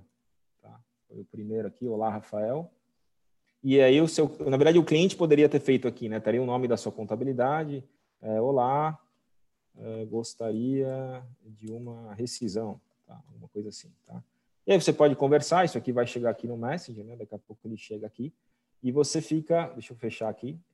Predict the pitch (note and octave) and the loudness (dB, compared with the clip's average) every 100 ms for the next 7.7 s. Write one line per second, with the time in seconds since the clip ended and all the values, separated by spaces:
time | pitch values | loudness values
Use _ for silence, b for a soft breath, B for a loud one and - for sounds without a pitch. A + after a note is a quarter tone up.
0 | _ _ _ _ _ _ _ G#2+ G#2+ G#2+ | _ _ _ _ _ _ _ -20 -16 -14
1 | B2+ B2 C#3+ D3 D3 C#3+ E3 - D#3+ E3+ | -2 0 0 0 -2 0 0 0 0 0
2 | F3 F3+ G3+ - E3+ F3+ F3+ F3 F3 F#3+ | 2 4 4 4 2 2 0 -2 -2 0
3 | E3 A2+ B2 A2+ G2+ B2 A#2+ A#2 D3 A2+ | 0 -2 -4 -4 -2 0 0 0 0 -2
4 | A#2 A2 G#2+ G#2+ - A#2+ D3 D3 A2 D3 | -4 -6 -2 -2 -2 -4 -4 -4 -8 -10
5 | D#3 _ _ _ _ A2 A2 G#2 - B2+ | -14 _ _ _ _ -14 -12 -12 -12 -10
6 | G2+ - G#2+ - D3+ A#2 - G#2+ G#2 G2+ | -8 0 0 2 0 0 -2 -4 -4 -6
7 | - B2+ F3+ - _ C3 | -8 -8 -8 -12 _ -6